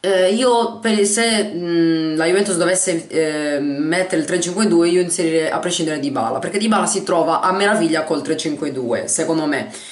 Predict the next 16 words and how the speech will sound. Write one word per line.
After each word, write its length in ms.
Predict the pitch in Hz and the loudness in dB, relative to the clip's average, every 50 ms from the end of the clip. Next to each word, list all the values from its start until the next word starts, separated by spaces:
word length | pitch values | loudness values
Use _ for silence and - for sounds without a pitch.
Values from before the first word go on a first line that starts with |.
| - - | -16 -8
perché 240 | - 165 160 208 - | -6 -2 -2 0 0
sia 120 | - 226 | 2 2
contro 200 | 220 214 202 202 | 2 2 2 2
il 60 | 190 | 2
Bologna 340 | 180 190 196 185 165 147 143 | 2 2 2 2 2 0 -2
che 100 | 151 160 | -2 -2
contro 220 | 156 165 160 185 185 | -2 -2 0 2 2
lo 60 | 196 | 2
Young 180 | 220 247 233 | 2 2 2
Boys 240 | 202 175 160 165 160 | 2 2 2 2 2
ci 80 | - 180 | 0 -2
ha 40 | 160 | -4
fatto 220 | 160 160 - 165 | -4 -2 -2 -2
vedere 300 | 151 156 151 147 143 147 | 0 0 0 0 0 0
grandissime 400 | 135 151 147 147 147 - 143 139 | 0 0 -2 -2 -2 -2 -4 -4
prestazioni. 840 | 135 139 131 - 143 143 143 - - 135 127 127 127 127 127 - | -4 -4 -4 -4 -4 -4 -4 -4 -4 -4 -4 -6 -6 -8 -8 -10